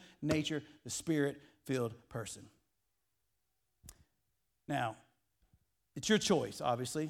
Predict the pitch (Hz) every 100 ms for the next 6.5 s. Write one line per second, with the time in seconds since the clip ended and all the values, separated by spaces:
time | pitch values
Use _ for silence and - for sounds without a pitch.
0 | 160 180 190 151 151 143 139 135 135 127
1 | 127 123 - 120 113 135 131 139 143 -
2 | _ _ _ _ - _ _ - 117 110
3 | 110 - - 143 - 180 175 180 170 151
4 | 139 135 127 135 123 - 120 - 139 143
5 | 143 143 131 117 147 151 139 113 110 131
6 | 151 147 151 139 -